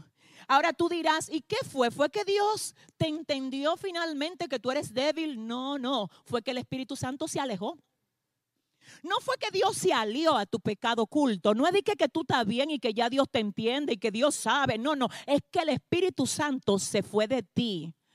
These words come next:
Porque mira lo que pasa. La Biblia dice, "No para siempre. Contenderé", dice el Señor, "mi espíritu no para siempre contenderá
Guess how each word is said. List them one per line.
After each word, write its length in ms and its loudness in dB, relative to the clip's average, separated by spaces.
Porque 260 6
mira 240 4
lo 140 8
que 220 2
pasa. 760 0
La 160 4
Biblia 340 0
dice, 360 0
"No 340 -2
para 320 4
siempre. 720 0
Contenderé", 1120 6
dice 360 2
el 100 4
Señor, 680 8
"mi 180 12
espíritu 640 6
no 220 8
para 260 4
siempre 480 4
contenderá 1120 2